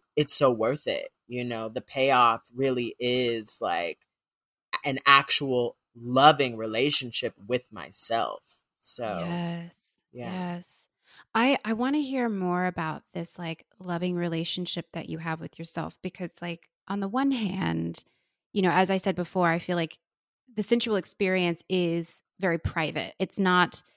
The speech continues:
Speaker 2: its prime, uh, <laughs> objective is not meant to be, like, consumed as you're speaking about. It's not meant
Speaker 1: Mm-hmm.
Speaker 2: to be, like,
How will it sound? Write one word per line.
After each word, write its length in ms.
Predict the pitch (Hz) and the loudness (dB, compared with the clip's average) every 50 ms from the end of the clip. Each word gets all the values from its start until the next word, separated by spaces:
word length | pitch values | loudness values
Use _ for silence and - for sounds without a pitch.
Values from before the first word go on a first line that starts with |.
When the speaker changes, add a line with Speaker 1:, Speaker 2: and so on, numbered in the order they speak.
| _ _ _ _ _ _ _ - | _ _ _ _ _ _ _ 0
Speaker 2:
its 180 | 214 208 - - | 0 2 2 -2
prime, 1000 | _ - - 220 202 196 196 196 190 185 185 185 180 180 180 175 175 170 - - - _ _ _ _ _ - | _ -4 2 4 6 6 6 6 4 4 2 2 0 0 -2 -2 -2 -4 -6 -10 -16 _ _ _ _ _ -4
uh, 800 | 180 175 170 170 127 87 87 90 92 - - - - - - - - | -2 -2 0 0 -2 -2 -2 -2 -4 -4 -6 -8 -10 -12 -12 -14 -14
<laughs> 100 | _ - | _ -4
objective 920 | 190 170 160 - 180 175 170 - - - - 262 269 269 202 185 180 165 175 - | -4 -4 -2 0 0 0 0 -2 -8 -8 -6 -2 2 4 6 6 6 4 2 0
is 240 | 208 - - 233 220 | 0 2 4 6 6
not 360 | 233 220 202 190 180 160 - | 6 6 6 4 4 2 2
meant 260 | 185 190 185 175 - - | 0 0 0 0 0 -4
to 120 | - 202 | -6 -6
be, 340 | 170 - 185 175 170 170 175 | -4 -2 0 2 4 2 2
like, 340 | 175 170 165 170 170 - _ _ | 2 0 0 0 -2 -6 _ _
consumed 560 | - 202 190 175 - 214 208 185 156 156 156 165 | 0 0 2 2 4 4 4 4 4 2 2 0
as 120 | 160 - | -2 -2
you're 80 | 160 160 | -2 -4
speaking 420 | - - - 156 - - - - | -4 -2 -4 -4 -4 -4 -10 -10
about. 240 | - - 82 87 - | -8 -10 -10 -8 -10
It's 160 | - - - | -10 -8 -4
not 220 | 175 160 160 - | -4 -4 -4 -2
meant 220 | 160 165 160 156 - | -2 -4 -4 -4 -4
Speaker 1:
Mm-hmm. 20 | |
Speaker 2:
to 80 | - 170 | -8 -10
be, 300 | 160 165 160 156 160 160 | -4 -4 -2 -2 -2 -2
like, 360 | 156 156 156 151 151 - - | -2 -2 -2 -2 -2 -4 -10